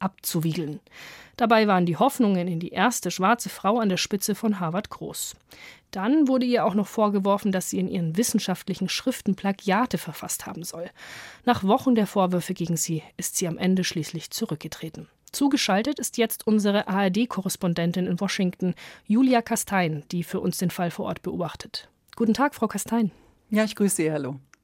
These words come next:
Speaker 1: Frau Kastein, Claudine Gay hat ja eine Stellungnahme zu ihrem Rücktritt verfasst.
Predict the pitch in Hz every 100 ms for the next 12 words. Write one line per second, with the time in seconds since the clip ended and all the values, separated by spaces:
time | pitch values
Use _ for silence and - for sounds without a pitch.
0 | _ _ - - - - - - _ _
1 | _ - 226 254 - 254 262 247 _ -
2 | 226 240 233 269 294 240 247 302 233 254
3 | 254 220 226 208 - 226 254 196 175 175
4 | 175 185 170 185 185 202 - 185 - 180
5 | - 175 - -